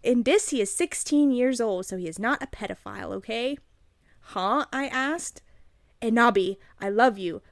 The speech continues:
Will you have sex with me?" asked Snake Tail. I started laughing crudely. "What the fuck? You torture my boyfriend and then you expect me to fuck you? God, you are so fucked up, you fucking bastard,"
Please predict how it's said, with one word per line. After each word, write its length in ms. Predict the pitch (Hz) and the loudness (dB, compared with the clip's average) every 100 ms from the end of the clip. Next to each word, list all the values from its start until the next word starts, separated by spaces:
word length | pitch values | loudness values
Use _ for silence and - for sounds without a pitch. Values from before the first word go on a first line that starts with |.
| - | -12
Will 100 | 208 | -10
you 100 | 226 | -6
have 160 | 208 | -6
sex 280 | - 254 254 | -2 -2 -2
with 140 | 214 202 | -4 -8
me?" 280 | 185 190 _ - | -10 -12 _ -10
asked 260 | 180 190 | -10 -10
Snake 260 | - 196 196 | -10 -10 -10
Tail. 420 | - 185 180 208 _ _ _ _ _ | -6 -4 -4 -8 _ _ _ _ _
I 60 | 185 | -16
started 460 | - 220 226 202 196 | -4 0 0 0 -4
laughing 400 | 214 - 180 180 | -6 -8 -12 -8
crudely. 580 | - 220 190 180 - - _ - | -4 -4 -4 -8 -12 -18 _ -6
"What 220 | 339 - | -4 -4
the 100 | 165 - | -12 -6
fuck? 320 | - 311 - - _ | -4 -4 -6 -20 _
You 120 | - 208 | -14 -8
torture 420 | - 330 381 247 | -2 0 -2 -6
my 180 | 190 175 | -6 -4
boyfriend 580 | 214 262 - 302 302 | 0 0 0 -2 -2
and 200 | 269 190 | -4 -6
then 140 | 208 208 | -6 -6
you 100 | 175 | -8
expect 460 | 175 - 262 302 | -10 -4 -4 -2
me 120 | 294 269 | -2 -2
to 80 | |
fuck 340 | 165 - 330 - | -4 -6 -6 -2
you? 240 | 370 370 - - _ - | 0 0 -6 -16 _ -8
God, 340 | 208 196 170 | -4 -4 -4
you 120 | 185 175 | -6 -6
are 80 | |
so 240 | 180 247 277 | -4 -2 -2
fucked 320 | - 220 - | -4 -8 -8
up, 160 | 170 175 | -10 -10
you 80 | |
fucking 360 | 175 190 196 202 | -8 -10 -8 -8
bastard," 520 | 165 160 - 156 165 | -10 -12 -12 -12 -12